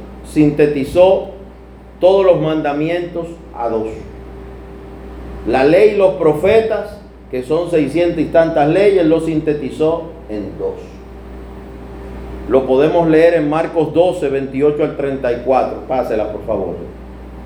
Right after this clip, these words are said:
Donde habla de los dos mandamientos más importantes, que son el antídoto y la medicina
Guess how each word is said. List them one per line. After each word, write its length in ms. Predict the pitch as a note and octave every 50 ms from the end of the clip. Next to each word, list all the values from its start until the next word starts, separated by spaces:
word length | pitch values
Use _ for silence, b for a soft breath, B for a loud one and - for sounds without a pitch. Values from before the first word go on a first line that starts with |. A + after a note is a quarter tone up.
| - - - - - - - - - - - G#2
Donde 340 | C3+ C#3 C#3+ C#3 C#3 C#3+
habla 340 | D3+ E3+ F3+ F#3 F#3 F#3 F3+
de 320 | F3 E3 D#3+ E3 D#3 D3+ D3
los 260 | C#3 C#3 C#3 C#3 C#3
dos 220 | D3 E3+ F3+ F3+ F3+
mandamientos 800 | F3 F3 E3+ E3 D#3 D3+ D#3 D#3+ E3 E3+ E3+ E3+ D#3+ C#3+ C3 C3
más 380 | C#3+ D#3+ F#3 G3 F#3+ - -
importantes, 680 | E3 D#3 D3 - B2+ A#2 - - - G2+ F#2+ G2 G2 - - - - - - - - - - - - - - - - - - - - -
que 240 | - C#3 C#3 C#3 C#3
son 320 | - - F#3 F#3 F#3+ G3
el 140 | G3 G3 F#3
antídoto 680 | E3+ D#3 D#3 D3 D#3 G3+ A3 A3 G3+ G#3 G3 G3+ F#3+ F3
y 40 | E3
la 160 | D#3+ D3 D3
medicina 840 | D3 D3 C#3+ C#3 C3 B2 - - - F#3+ G3+ G3+ G3 G3 F#3+ F#3+